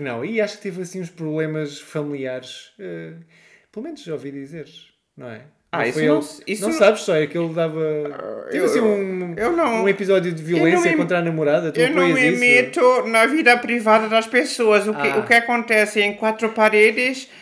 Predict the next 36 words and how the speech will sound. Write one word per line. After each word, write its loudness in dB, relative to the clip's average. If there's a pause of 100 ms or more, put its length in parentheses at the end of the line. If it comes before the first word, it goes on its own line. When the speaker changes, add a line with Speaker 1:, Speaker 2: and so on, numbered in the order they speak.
(200)
Speaker 2:
fica -4
lá. 2
Speaker 1:
Ah, -8
Speaker 2:
É, 4
Speaker 1:
ok. 4
Speaker 2:
é 4
tipo -4
Las 4
Vegas. -4
Speaker 1:
Ah, -4
ok. -10 (160)
Não, -10
não, -8
não -4
interessa. -6
Speaker 2:
Não 0
interessa -2
nada. 2
Eu, 0
o -10
que -4
interessa 2
é 0
que -2
ele -2
está -4
a 0
apoiar 2
a 2
minha 0
grande -2
querida, -2
que -2
é 4
Susana -2
Garcia -2